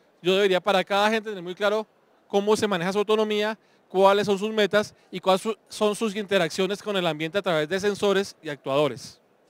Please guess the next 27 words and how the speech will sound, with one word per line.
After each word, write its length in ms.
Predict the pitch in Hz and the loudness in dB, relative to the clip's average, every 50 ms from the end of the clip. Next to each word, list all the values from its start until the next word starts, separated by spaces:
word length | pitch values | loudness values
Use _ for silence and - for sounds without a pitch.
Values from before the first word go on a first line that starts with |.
| _ _ _ _ _ _ _ _ _ _ _ _ _ _ _ _ _ _ _ _ _ _ _ _ _ _ _ _ _ _ _ _ _ _ _ _ _ _ _ _ _ _ _ _ _ _ _ - | _ _ _ _ _ _ _ _ _ _ _ _ _ _ _ _ _ _ _ _ _ _ _ _ _ _ _ _ _ _ _ _ _ _ _ _ _ _ _ _ _ _ _ _ _ _ _ -4
Ejemplos 460 | 196 196 208 214 208 214 262 262 254 | -2 0 0 0 4 4 4 6 8
de 260 | 240 220 214 208 202 | 6 6 6 6 4
agente 320 | 185 180 202 202 190 247 | 4 2 0 -2 -2 -2
que 120 | 233 247 220 | 0 0 0
no 140 | 196 196 185 | 0 0 2
sea 160 | 233 233 226 | 4 6 6
un 100 | 220 220 | 8 8
robot 300 | 220 226 226 233 240 196 | 8 8 10 8 8 6
futbolista, 640 | 233 247 220 214 202 190 208 - - 214 214 208 _ _ _ _ _ _ _ _ _ | 2 0 2 2 2 2 0 -2 -2 -2 -4 -4 _ _ _ _ _ _ _ _ _
ni 180 | - 175 185 180 | -6 -2 0 0
un 160 | 185 190 196 | 2 2 4
robot 320 | 196 214 214 220 226 220 - | 6 8 8 8 8 6 4
quitaminas, 760 | - 233 - 202 180 180 196 202 202 202 226 220 - - - _ _ _ _ _ _ _ _ _ _ _ _ _ _ _ _ _ _ | -2 -6 -4 -4 -2 -2 -2 -2 -2 -2 -2 -4 -6 -12 -16 _ _ _ _ _ _ _ _ _ _ _ _ _ _ _ _ _ _
¿qué 80 | - 190 | -6 -2
se 100 | 202 208 | 0 0
les 140 | 214 202 196 | 0 0 -2
ocurre? 400 | 175 - 196 196 190 170 127 - _ _ _ _ _ _ _ _ _ _ _ _ _ _ _ _ _ _ _ _ _ _ _ _ _ _ _ _ _ _ _ _ _ _ _ _ _ _ _ _ _ _ _ _ _ _ _ _ _ _ | 0 2 2 2 2 0 -4 -6 _ _ _ _ _ _ _ _ _ _ _ _ _ _ _ _ _ _ _ _ _ _ _ _ _ _ _ _ _ _ _ _ _ _ _ _ _ _ _ _ _ _ _ _ _ _ _ _ _ _
Un 120 | - 170 190 | -12 -2 2
robot 300 | 208 233 240 247 247 254 | 4 6 8 8 8 6
limpiavidrios, 580 | 269 262 240 - 220 196 202 233 254 240 220 202 | 2 -2 -2 0 2 4 4 4 4 4 2 2
me 60 | 190 | 0
dicen 180 | 185 180 220 226 | -2 -2 0 0
acá. 320 | 202 - 233 240 226 170 - _ _ _ _ _ _ _ _ _ _ _ _ | 0 2 2 0 0 -2 -6 _ _ _ _ _ _ _ _ _ _ _ _
Entonces, 300 | _ 196 214 226 240 - - | _ -6 -4 -4 -4 -4 -4
un 120 | 208 214 | -2 2
robot 200 | 233 240 240 247 | 4 6 6 6
limpiavidrios, 1000 | 254 262 220 - 226 214 208 214 220 208 170 202 214 226 226 220 247 254 233 | 4 0 -2 0 0 0 0 -2 -6 -8 -10 -10 -8 -6 0 0 0 0 0